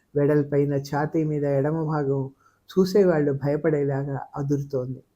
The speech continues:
మెడ నరాలు బలంగా కొట్టుకుంటున్నాయి. కళ్యాణి నుదుటి మీద చెయ్యేసింది.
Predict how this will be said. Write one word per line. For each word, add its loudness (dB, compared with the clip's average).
మెడ 2
నరాలు 2
బలంగా 0
కొట్టుకుంటున్నాయి. -6
కళ్యాణి 2
నుదుటి 4
మీద 2
చెయ్యేసింది. 0